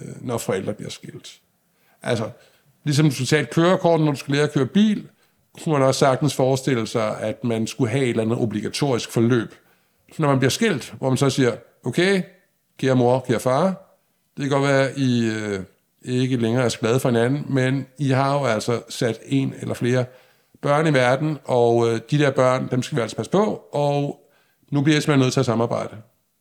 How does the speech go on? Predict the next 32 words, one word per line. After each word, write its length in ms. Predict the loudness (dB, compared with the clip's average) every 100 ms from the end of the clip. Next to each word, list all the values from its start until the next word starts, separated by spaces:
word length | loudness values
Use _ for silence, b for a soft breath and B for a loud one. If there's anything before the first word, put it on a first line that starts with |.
| _
Og 340 | -4 -2 -2 -2
hvis 140 | -4
I 40 | 0
gør 180 | 2
det, 240 | 2 0 -2 -10
så 140 | -4
bliver 140 | -2
det 80 | -2
belønnet. 400 | 0 0 2 0 -2 _ _ _ _ _ _
Øh, 300 | -6 -4 -4
hvis 220 | -2 -4 -2
I 40 |
ikke 220 | 2 2 2
samarbejder, 480 | 2 2 0 -2 -6 -12 -12
så 100 | -8
bliver 120 | -6
det 120 | -8 -12 -6
sanktioneret. 560 | -2 -2 -4 -12 -16 _ _ _ _ _ _ _ _ _ _ _ _ _ -4
Og 180 | -2 2
belønningen, 460 | 2 2 2 2
det 140 | 0 2
kunne 140 | 2
være 180 | 2 2
noget 200 | 2 2
med, 100 | 0
det 140 | 0
kan 100 | 2
jo 120 | 2
også 220 | 2 -2 -2
være 140 | -2
noget 240 | 0 0
med, 360 | 0 -2 -4